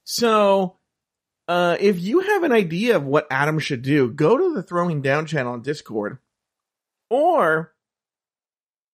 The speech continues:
email, we have an official relationship email address, and that's the best of today at gmail dot com. Email that with any advice you might have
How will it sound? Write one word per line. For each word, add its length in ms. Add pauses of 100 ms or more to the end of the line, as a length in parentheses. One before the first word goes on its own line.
(640)
email, 600
we 80
have 100
an 80
official 480
relationship 960
email 460
address, 320
and 100
that's 180
the 140
best 340
of 140
today 360
at 100
gmail 420
dot 220
com. 320 (420)
Email 600
that 340
with 120
any 260
advice 520
you 120
might 240
have 520